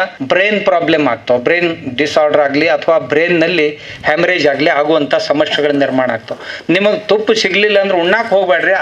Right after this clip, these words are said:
ಆದ್ರ ಮಾರ್ಕೆಟ್ ನೊಳಗಿನ ತುಪ್ಪ ಅದು ಯಾರ್ದ್ ಹಾಕಿರೋಲ್ದಕ್ ಮಾರ್ಕೆಟ್ನಾಗ ಐದ್ನೂರ್ ಆರ್ನೂರ್ ರೂಪಾಯಿಗೆ ಏನ್ ತುಪ್ಪ ಮಾರಾಟ ಮಾಡ್ತಾರಲ್ಲ, ದಯವಿಟ್ಟು ಆ ತುಪ್ಪ ಒಟ್ಟ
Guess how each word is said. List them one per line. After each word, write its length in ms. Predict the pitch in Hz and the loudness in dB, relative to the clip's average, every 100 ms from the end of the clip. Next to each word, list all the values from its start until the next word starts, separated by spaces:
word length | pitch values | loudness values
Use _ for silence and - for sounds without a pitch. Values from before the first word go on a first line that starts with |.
| 143 | 0
ಆದ್ರ 180 | 180 202 175 135 135 | 0 2 0 -2 -2
ಮಾರ್ಕೆಟ್ 440 | 143 185 - 269 254 | 0 0 0 0 2
ನೊಳಗಿನ 280 | 247 233 220 214 | 0 0 -2 -2
ತುಪ್ಪ 160 | 202 151 | -2 -2
ಅದು 100 | 120 117 - 160 | -2 -6 -2 0
ಯಾರ್ದ್ 260 | 226 247 | 0 0
ಹಾಕಿರೋಲ್ದಕ್ 520 | 247 247 233 220 208 - | 0 0 2 2 0 0
ಮಾರ್ಕೆಟ್ನಾಗ 540 | 175 190 226 226 226 202 180 175 214 | 0 0 -2 0 0 0 -2 0 0
ಐದ್ನೂರ್ 380 | 247 277 285 233 | 2 4 4 2
ಆರ್ನೂರ್ 280 | 226 240 254 | 0 2 2
ರೂಪಾಯಿಗೆ 320 | 226 247 226 240 | 2 -2 0 -2
ಏನ್ 80 | 226 220 | 0 -2
ತುಪ್ಪ 160 | - 240 226 | 0 0 2
ಮಾರಾಟ 260 | 214 220 214 208 | 0 0 0 0
ಮಾಡ್ತಾರಲ್ಲ, 380 | 214 220 214 202 185 | 0 0 -2 0 2
ದಯವಿಟ್ಟು 320 | 208 220 208 | 2 2 0
ಆ 20 | 196 196 | -2 -4
ತುಪ್ಪ 160 | - 214 190 | 0 2 0
ಒಟ್ಟ 180 | 185 | 0